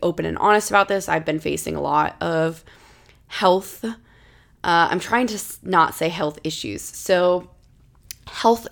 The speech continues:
journeys over the last year, uh, which has been a little overwhelming and a little scary, but, you know, I'm, I'm navigating that and figuring it out. And you know, life happens. So not every day has been a rainbow over a butterfly,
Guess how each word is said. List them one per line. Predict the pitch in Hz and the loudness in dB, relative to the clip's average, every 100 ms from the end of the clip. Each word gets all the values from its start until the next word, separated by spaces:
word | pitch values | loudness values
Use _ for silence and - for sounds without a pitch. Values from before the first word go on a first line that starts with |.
| 185 | -6
journeys | 170 170 151 147 208 262 - | 0 2 4 4 2 0 0
over | 180 165 | 0 2
the | |
last | 160 160 156 | 4 2 2
year, | 151 143 180 226 - - - - - | 0 2 2 0 -6 -20 -20 -12 4
uh, | 180 175 | 8 8
which | 180 202 | 6 0
has | 180 | 0
been | 196 | 4
a | 190 | 6
little | 196 202 - | 6 4 2
overwhelming | 175 185 170 165 165 170 202 - | 2 2 2 2 2 2 -2 -4
and | 160 160 156 160 156 | -2 0 2 0 0
a | 165 | 0
little | 160 170 | 2 2
scary, | - - 147 143 175 | 0 -2 0 2 0
but, | 196 156 - - 185 | 0 -2 -2 -2 -2
you | |
know, | 170 | 0
I'm, | 160 170 170 | 0 0 0
I'm | 180 170 | -2 0
navigating | 160 165 170 165 180 196 | 0 0 2 2 2 0
that | 165 175 | 2 0
and | 180 | 0
figuring | 170 180 185 | -2 0 2
it | 170 | 4
out. | 160 202 226 - - - - - - - 190 | 6 4 0 -8 -20 -20 -20 -20 -20 -4 4
And | 185 175 175 175 180 180 - _ - | 6 6 4 4 2 0 -10 _ -4
you | 220 | 2
know, | 202 | 2
life | 208 180 208 - | 4 4 2 -4
happens. | 185 202 185 160 165 196 262 262 - | -6 2 4 6 4 4 2 0 -4
So | - - 185 175 170 175 - - | 0 6 6 6 4 0 -12 -12
not | - 196 202 | 0 4 6
every | 214 208 233 | 6 4 4
day | 214 180 | 4 4
has | 185 196 185 | 4 2 4
been | 175 175 - | 2 2 2
a | 180 | 0
rainbow | 175 170 170 175 175 | 2 2 4 4 4
over | 170 180 196 | 2 4 4
a | 190 | 6
butterfly, | 156 156 160 147 196 | 4 4 0 0 -2